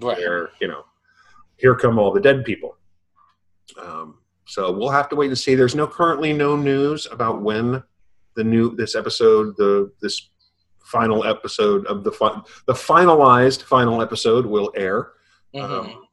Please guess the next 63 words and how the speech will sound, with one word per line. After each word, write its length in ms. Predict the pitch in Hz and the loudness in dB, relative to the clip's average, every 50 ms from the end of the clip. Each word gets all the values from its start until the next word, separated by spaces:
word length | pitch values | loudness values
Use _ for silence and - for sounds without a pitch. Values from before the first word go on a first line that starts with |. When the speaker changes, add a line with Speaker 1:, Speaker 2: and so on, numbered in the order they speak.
| _ _ _ _ _ _ _ 80 | _ _ _ _ _ _ _ -20
Speaker 2:
uh, 140 | 80 90 98 | -18 -16 -8
we're 360 | 92 101 104 104 107 107 107 | -2 0 2 4 4 4 2
in 100 | 110 110 | 2 0
that 220 | 113 117 113 - - | 0 -2 -2 -2 0
place 260 | 120 120 127 - - | 2 2 2 2 0
where 60 | 131 | 0
we 80 | 135 139 | 0 0
just 160 | 147 143 - | -2 -4 -6
don't 140 | - 151 160 | -6 -4 -2
know 100 | 180 180 | -2 -2
when 140 | 180 180 175 | -2 -4 -4
things 200 | 180 185 180 - | -6 -6 -6 -6
are 40 | 180 | -6
gonna 120 | 190 185 | -4 -4
happen. 280 | 190 233 247 - - - _ _ _ _ _ _ _ 135 | -4 -4 -4 -6 -8 -16 _ _ _ _ _ _ _ -12
Speaker 1:
Right. 220 | 120 127 110 101 95 | -8 -8 -6 -6 -4
Speaker 2:
Uh, 160 | 98 98 98 - - | -4 -4 -6 -8 -10
Fear 300 | - - - 143 156 175 175 | -14 -8 -2 0 2 4 4
the 80 | 175 165 | 4 4
Walking 320 | 165 165 165 160 - 156 | 4 4 4 2 0 0
Dead 100 | 151 160 | 0 0
is 140 | 165 147 - | 0 -2 -4
supposedly 580 | - - - - 135 156 165 165 165 151 160 160 | -8 -10 -6 -2 -2 -2 -2 -2 -6 -6 -8 -8
coming 260 | 160 - 160 160 156 147 | -8 -8 -8 -8 -6 -4
back 240 | 147 151 151 - - | -4 -4 -4 -4 -6
this 200 | 160 147 - - | -6 -6 -4 -4
summer. 400 | - 202 190 135 117 117 113 - _ _ _ _ _ _ _ _ _ _ | -2 -2 0 0 0 0 -2 -6 _ _ _ _ _ _ _ _ _ _
We're 260 | - 101 107 120 127 | -8 -2 0 0 0
still 220 | 123 - - 135 123 | 0 0 0 2 2
waiting 240 | 123 120 120 123 123 | 4 2 2 2 0
to 60 | 120 | -2
hear 220 | 107 123 123 117 113 | 2 2 4 4 4
whether 200 | 117 113 113 110 | 4 2 2 0
or 60 | 113 113 | -2 -2
not 80 | 107 107 | -4 -4
it 20 | |
actually 460 | 110 104 - - - 110 104 98 101 110 | -8 -8 -10 -8 -4 -2 0 2 2 2
is. 160 | 104 101 - | 2 2 0
Did 140 | - 123 127 | -4 -6 -6
you 80 | 139 | -4
see 160 | 131 - 165 | -2 -2 -2
the 80 | 160 160 | -2 -2
new 100 | 156 147 | -4 -4
trailer? 420 | - 156 156 151 151 160 170 - _ _ _ - - - - - - 165 | -2 -2 -2 -2 -4 -6 -12 -18 _ _ _ -20 -20 -20 -20 -4 -2 -2
Speaker 1:
I 60 | 175 | 0
did 160 | 170 190 180 | 0 0 2
not. 360 | 214 220 240 240 196 160 139 | 4 6 8 8 6 4 4
I 120 | 151 160 156 | 2 2 2
saw 520 | - - 202 196 196 196 196 202 202 196 | 2 4 6 8 8 8 8 8 6 6
that 140 | 175 185 180 | 4 2 2
it 60 | 175 165 | 0 0
was 120 | 160 151 - - | -4 -4 0 2
out. 200 | 165 170 170 156 | 2 4 4 4
I 100 | 151 151 | 2 0
just 140 | 139 - 151 | 0 -2 -2
hadn't 180 | 147 143 135 135 | -2 -2 -2 -4
had 100 | 131 120 | -8 -8
a 60 | - _ _ _ _ _ _ _ _ _ _ _ _ _ _ _ _ _ _ _ _ - | -10 _ _ _ _ _ _ _ _ _ _ _ _ _ _ _ _ _ _ _ _ -10
chance 240 | - - 120 - - | -8 -8 -8 -8 -8
to 60 | 110 | -8
watch 180 | 101 101 - - | -8 -8 -8 -8
it 60 | - | -12
yet. 180 | - - - | -16 -18 -20